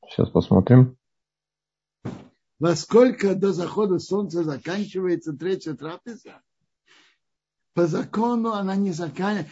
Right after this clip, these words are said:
Speaker 2: не должна закончиться, кончаться до захода солнца.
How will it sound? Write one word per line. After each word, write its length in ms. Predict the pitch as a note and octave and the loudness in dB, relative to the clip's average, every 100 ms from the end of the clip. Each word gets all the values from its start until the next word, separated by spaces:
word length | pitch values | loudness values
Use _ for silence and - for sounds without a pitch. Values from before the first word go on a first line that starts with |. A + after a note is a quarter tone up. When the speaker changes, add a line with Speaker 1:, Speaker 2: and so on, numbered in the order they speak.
| _ | _
Speaker 2:
не 140 | D3+ F3 | 0 2
должна 380 | F#3+ D#3 A3 G#3+ | 2 0 -2 -2
закончиться, 1000 | E3+ D3+ E3 D#3+ - C3+ - D3 C3 - _ _ _ _ - | -2 2 2 2 0 -6 -4 -4 -4 -8 _ _ _ _ -6
кончаться 680 | E3 E3+ - E3+ E3+ - D#3 | 0 0 0 -2 -2 0 0
до 180 | C3+ D#3+ | 2 0
захода 480 | D#3 D3 C#3+ C3+ C#3 | 0 -2 -4 -2 -6
солнца. 680 | - C3+ A2+ - F#2+ - | -4 -4 -4 -10 -16 -20